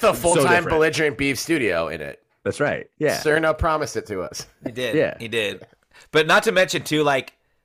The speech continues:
Speaker 3: dude, the east side is dated now. Uh, how the amenities are structured and how it's laid
Speaker 1: Sure,
Speaker 3: out,
Speaker 1: yeah.
Speaker 3: it is dated in today's sports world in a way that, like, they fixed it with the west side. You'll have the concourse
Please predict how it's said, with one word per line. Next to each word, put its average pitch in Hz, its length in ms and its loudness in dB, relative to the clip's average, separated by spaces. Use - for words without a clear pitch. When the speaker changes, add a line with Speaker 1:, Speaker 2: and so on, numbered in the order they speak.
Speaker 3:
dude, 135 140 -4
the 117 180 -6
east 202 120 -6
side 233 240 2
is 131 160 0
dated 123 380 -2
now. 123 600 -4
Uh, 131 60 -4
how 135 340 0
the 170 100 0
amenities 147 380 0
are 151 80 0
structured 160 600 -4
and 139 80 -4
how 143 100 0
it's - 120 -6
laid 110 180 -2
Speaker 1:
Sure, 127 100 4
Speaker 3:
out, 110 240 0
Speaker 1:
yeah. 90 120 -2
Speaker 3:
it 143 160 -2
is 160 160 -2
dated 120 800 0
in 120 120 -8
today's 120 680 -2
sports - 600 -6
world 92 400 -8
in 127 140 -2
a 131 80 2
way 147 300 6
that, 143 140 2
like, 131 360 -2
they 135 180 2
fixed - 480 -2
it 90 160 -2
with 110 220 -6
the 113 100 -4
west 131 260 -2
side. 78 440 -6
You'll 135 160 0
have 147 160 2
the 139 80 2
concourse 135 960 -2